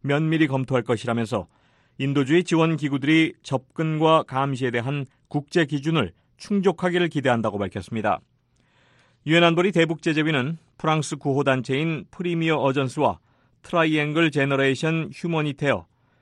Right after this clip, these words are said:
캐나다 퍼스트 스텝스, 유엔 인구기금, 국경 없는 이사회 등 다섯 개 단체의 제재 면제 신청을 최근 승인했습니다.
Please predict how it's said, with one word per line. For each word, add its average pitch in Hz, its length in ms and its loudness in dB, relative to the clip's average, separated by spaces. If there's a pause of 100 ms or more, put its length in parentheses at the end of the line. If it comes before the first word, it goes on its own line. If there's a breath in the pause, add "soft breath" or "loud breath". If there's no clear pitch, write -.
(140)
캐나다 180 420 4
퍼스트 175 460 -2
스텝스, 139 500 -2 (360)
유엔 160 280 2
인구기금, 147 580 -2 (360)
국경 147 400 -2
없는 160 340 0
이사회 147 440 -2
등 165 280 -2 (120)
다섯 156 320 -4
개 175 100 0
단체의 147 500 2
제재 156 260 0
면제 139 280 0
신청을 113 560 -4 (160)
최근 151 320 0
승인했습니다. 95 640 -4